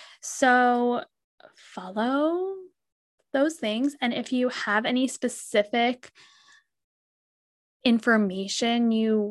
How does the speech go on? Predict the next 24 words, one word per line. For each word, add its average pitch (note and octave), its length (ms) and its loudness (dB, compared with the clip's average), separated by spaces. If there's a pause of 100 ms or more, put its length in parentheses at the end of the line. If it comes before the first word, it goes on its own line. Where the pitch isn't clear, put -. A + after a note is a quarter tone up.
want G3+ 360 0
me G#3+ 260 -4
to A3+ 120 -6
share, G3+ 600 2 (1500)
drop G3+ 340 4
it A#3 240 0
in A3+ 160 0
the A3 120 0
comments G3+ 840 -2
below G3+ 800 4
or G3 680 4 (1700)
D G#3 200 -4
M F#3+ 300 -6
me G3 300 -4
or - 240 -4 (100)
email G#3 360 -4
me, C#4 380 0
and G#3+ 200 -4
I G#3 140 0
will G#3 80 4
be G#3+ 120 -2
happy G#3+ 400 -6
to A3 160 -8
make G3+ 480 -4